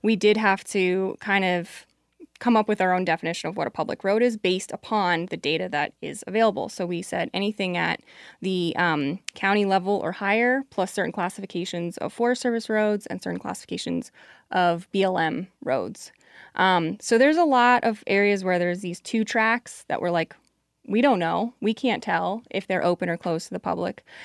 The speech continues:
And so, um, after we went through and had results from the federal analysis last year, the, some folks with T R C P actually went out to some areas where we're like, "We don't know. Like, we can't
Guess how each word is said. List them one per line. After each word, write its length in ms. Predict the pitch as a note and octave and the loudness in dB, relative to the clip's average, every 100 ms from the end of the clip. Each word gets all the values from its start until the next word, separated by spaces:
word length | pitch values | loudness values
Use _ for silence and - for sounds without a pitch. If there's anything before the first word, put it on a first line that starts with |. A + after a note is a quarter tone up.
| - | -4
And 160 | G#3+ A3 | 0 2
so, 360 | A#3 A3 G#3 - | 4 4 4 2
um, 260 | G3+ F#3 F3+ | 0 0 2
after 640 | G3 A3 - A3 G#3+ G#3 G#3+ - - _ | 2 2 2 4 4 4 -2 -14 -20 _
we 480 | G3 G#3+ G3+ G3 F#3+ - | 0 2 2 0 -2 -2
went 320 | G3 G3+ F#3 | 2 2 0
through 540 | - F#3+ F#3 F#3 A3 - | -4 -2 0 2 2 0
and 260 | F#3 F3 F#3 | 0 0 0
had 300 | G3 F#3 - | 0 -2 -4
results 540 | F#3 F#3 F3 F3+ - | -6 0 0 0 -2
from 180 | - F3+ | -6 -6
the 60 | F3+ | -2
federal 560 | E3+ F3 F#3 F3+ F#3 | -2 0 0 0 -2
analysis 560 | - F#3 F3+ F3+ - F#3 | -2 0 2 0 -4 -4
last 320 | F#3 E3+ - | -2 -2 -2
year, 300 | F3 E3+ E3+ - _ - - | -2 0 0 -6 _ -20 -8
the, 100 | G3+ - - | -8 -8 -16
some 260 | - - G3 | -8 -4 -2
folks 320 | G3 F#3+ - - | 0 0 -2 -6
with 200 | F#3 - | -6 -6
T 180 | - G3 | -4 -2
R 100 | G3 | -2
C 200 | - F#3 | -6 -10
P 240 | - F3+ | -4 -2
actually 260 | E3 - F#3+ | -2 -4 -4
went 220 | F3+ E3+ | -2 0
out 220 | D#3+ D#3+ | 0 -4
to 60 | - | -8
some 180 | - D#3 | -6 -4
areas 280 | F3 - - | -4 -6 -8
where 80 | |
we're 100 | - | -6
like, 240 | D#3 D#3+ - | -4 -4 0
"We 120 | E4 | 2
don't 220 | F4 A3 | 4 2
know. 340 | F3 F3+ G3 G3+ | 0 0 0 0
Like, 140 | G3 | -2
we 100 | A#3 | -6
can't 380 | A#3 A#3 G#3+ - | -6 -4 -4 -6